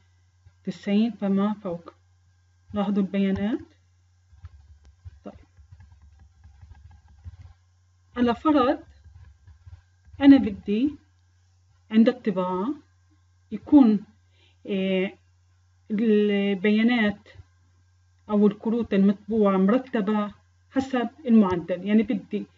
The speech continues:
الكرت الأول يكون على العلامة والتاني الأقل، وهيك تنازلي.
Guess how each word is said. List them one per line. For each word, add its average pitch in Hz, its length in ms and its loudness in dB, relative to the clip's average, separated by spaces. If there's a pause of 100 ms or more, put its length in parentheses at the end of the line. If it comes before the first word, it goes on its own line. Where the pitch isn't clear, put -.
(140)
الكرت - 320 -2
الأول 254 580 0 (500)
يكون 247 400 0
على 220 140 -2
العلامة 185 540 -2 (1120)
والتاني 240 680 0
الأقل، 202 460 -4 (140)
وهيك 208 460 -6 (180)
تنازلي. 208 520 0